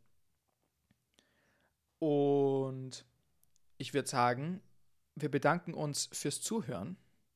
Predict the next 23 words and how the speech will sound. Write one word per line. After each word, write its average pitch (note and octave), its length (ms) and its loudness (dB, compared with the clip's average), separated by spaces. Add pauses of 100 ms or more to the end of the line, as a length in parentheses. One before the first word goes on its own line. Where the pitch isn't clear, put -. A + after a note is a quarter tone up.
(840)
Wir C#3 100 0
bedanken B2 340 0
uns A#2+ 120 -10
fürs A2 140 -8
Einschalten. G#2 600 -8 (160)
Wir C3 180 -2
werden C#3+ 200 6
so D3+ 120 -6
viel E3 240 -2
wie D#3 60 0
möglich, C#3+ 540 -2 (120)
äh, - 60 -6
auf A2+ 1040 -2
den B2+ 80 -4
ganzen A#2 320 -4
Social-Media-Plattformen B2+ 1040 -2
posten D3+ 500 0
und, A#2+ 260 -8
und G#2 240 -8
veröffentlichen. D3+ 840 -2
Und B2+ 160 -8
es A#2 120 -8
wär G#2+ 220 -2